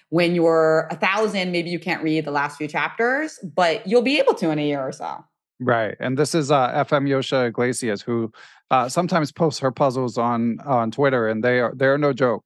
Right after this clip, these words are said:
Speaker 2: <laughs> They are not easy. So, um, so yeah, that, that tells you that it would be a wide range of puzzles indeed, but definitely something to look forward to.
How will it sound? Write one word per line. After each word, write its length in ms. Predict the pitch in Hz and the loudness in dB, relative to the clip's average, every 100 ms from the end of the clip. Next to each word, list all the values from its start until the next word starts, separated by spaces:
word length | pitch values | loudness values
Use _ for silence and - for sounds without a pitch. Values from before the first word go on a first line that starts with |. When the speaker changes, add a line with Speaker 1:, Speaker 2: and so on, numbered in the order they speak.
| _ | _
Speaker 2:
<laughs> 140 | - - | -2 2
They 460 | 214 151 131 143 | 0 0 0 0
are 100 | 143 | 2
not 220 | 139 131 | 0 0
easy. 300 | 123 117 107 | -2 -4 -6
So, 340 | 104 117 101 - _ - - - | -8 -4 -4 -6 _ -20 -14 -4
um, 380 | 113 107 107 - _ _ | 0 0 -4 -10 _ _
so 160 | - 131 | -2 0
yeah, 200 | 131 120 | 2 2
that, 260 | 131 131 139 | 0 0 0
that 220 | 135 - | 0 0
tells 240 | 131 120 | -2 -2
you 80 | 123 | -2
that 180 | 117 120 | -2 0
it 40 | |
would 180 | 120 123 | -2 -2
be 180 | 127 123 | 0 0
a 180 | - 147 | 0 0
wide 300 | 151 160 151 | 2 0 -2
range 200 | 160 143 | -4 -4
of 100 | 123 | -2
puzzles 360 | 143 131 120 | -2 -2 -2
indeed, 340 | 123 113 135 110 | -2 0 0 0
but 100 | 113 | 0
definitely 440 | 143 - 143 135 | 0 0 -2 -2
something 280 | 147 131 131 | -4 -4 -2
to 60 | 127 | -2
look 140 | 120 | 0
forward 280 | 147 135 120 | 2 2 0
to. 280 | 131 120 | -2 -2